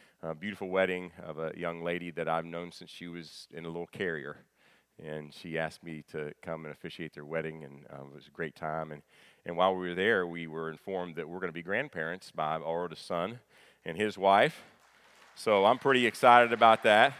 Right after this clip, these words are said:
I know I look like I could be a grandfather. Jonelle doesn't look like she could be a grandmother yet.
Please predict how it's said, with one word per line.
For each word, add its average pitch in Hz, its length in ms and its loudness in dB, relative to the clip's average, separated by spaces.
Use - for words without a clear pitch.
I 113 120 6
know 139 140 8
I 143 120 12
look 147 160 6
like 143 160 8
I 143 80 10
could 135 120 -2
be 139 100 4
a 131 40 2
grandfather. 127 600 6
Jonelle 123 340 4
doesn't 127 240 2
look 123 160 0
like 120 140 4
she - 120 -10
could 117 120 -6
be 143 100 -4
a 147 40 -6
grandmother 98 500 2
yet. 87 260 2